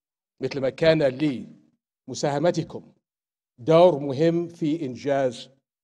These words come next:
رؤية التحديث الاقتصادي التي تلزم الحكومات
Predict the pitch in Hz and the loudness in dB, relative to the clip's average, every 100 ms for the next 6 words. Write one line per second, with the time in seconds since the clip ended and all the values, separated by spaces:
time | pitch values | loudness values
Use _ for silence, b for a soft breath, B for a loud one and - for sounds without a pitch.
0 | _ - 180 196 180 151 - - - 120 | _ -2 0 2 -2 -4 -8 -8 -10 -10
1 | 110 135 120 - - 127 127 117 123 - | -10 -10 -10 -12 -18 -14 -12 -14 -14 -2
2 | 180 123 92 - _ _ _ _ _ _ | 0 0 -4 -20 _ _ _ _ _ _
3 | _ _ _ _ _ - 131 151 151 131 | _ _ _ _ _ -8 -2 0 -2 -8
4 | 113 - _ _ _ _ _ _ _ 165 | -8 -14 _ _ _ _ _ _ _ -2
5 | 147 147 139 123 120 135 117 131 - 131 | 0 -2 -4 -8 -10 -12 -10 -12 -10 -8
6 | 131 120 | -6 -6